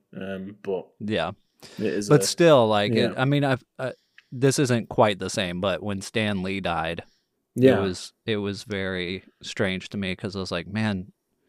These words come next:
Speaker 2: there are so many people, including myself,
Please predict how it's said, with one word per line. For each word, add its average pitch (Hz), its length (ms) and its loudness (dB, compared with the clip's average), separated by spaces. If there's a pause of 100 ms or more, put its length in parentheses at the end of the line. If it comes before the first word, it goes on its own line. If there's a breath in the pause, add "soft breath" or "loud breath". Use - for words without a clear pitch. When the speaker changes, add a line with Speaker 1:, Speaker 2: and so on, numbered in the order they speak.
(480)
Speaker 2:
there 113 120 4
are 110 60 4
so 127 320 2
many 123 240 2
people, 98 680 -4
including 104 400 0
myself, 92 600 -2